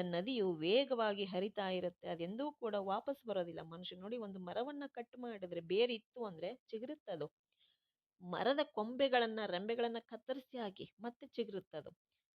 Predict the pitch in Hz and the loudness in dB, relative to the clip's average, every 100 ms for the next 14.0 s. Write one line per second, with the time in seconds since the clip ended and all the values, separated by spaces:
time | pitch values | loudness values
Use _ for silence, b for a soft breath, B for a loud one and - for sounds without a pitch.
0 | - 220 208 240 277 262 220 247 311 - | -6 2 4 4 4 4 4 2 0 0
1 | 254 220 196 190 196 - 262 - 220 175 | -2 0 -2 -2 -4 -2 -4 -2 0 0
2 | - 143 180 - 220 - 277 262 277 233 | -2 -6 -16 -4 -2 -2 -6 -4 -6 0
3 | 214 208 196 131 - - 185 - 254 247 | 2 4 2 0 -6 -6 -6 -2 -4 -2
4 | 269 311 - _ _ 190 190 196 254 262 | -4 -4 -8 _ _ -6 -2 0 0 0
5 | 240 196 180 165 175 - 226 220 254 - | 2 2 0 -4 -6 -6 -6 -4 -4 -4
6 | 165 - 214 233 240 233 233 240 240 240 | -8 -8 -8 -6 -4 -4 -4 -4 -2 -4
7 | 240 247 277 233 233 233 220 226 233 _ | -4 -6 -4 -4 -4 -6 -8 -12 -14 _
8 | 196 196 - 208 - 202 277 b b b | -14 -12 -14 -14 -14 -16 -16 b b b
9 | _ 226 262 214 190 277 _ _ _ _ | _ -2 2 4 2 -2 _ _ _ _
10 | _ - 233 240 320 339 330 311 302 269 | _ -6 -4 0 0 2 0 0 0 0
11 | 262 262 262 269 254 220 185 220 247 240 | 0 0 0 -2 0 0 2 2 2 2
12 | 247 240 247 214 214 - 247 247 254 247 | 0 0 -2 -4 -6 -8 -10 -10 -12 -10
13 | 240 - 247 262 202 190 196 277 - 185 | -10 -10 -10 -8 -4 -4 -4 -8 -6 -8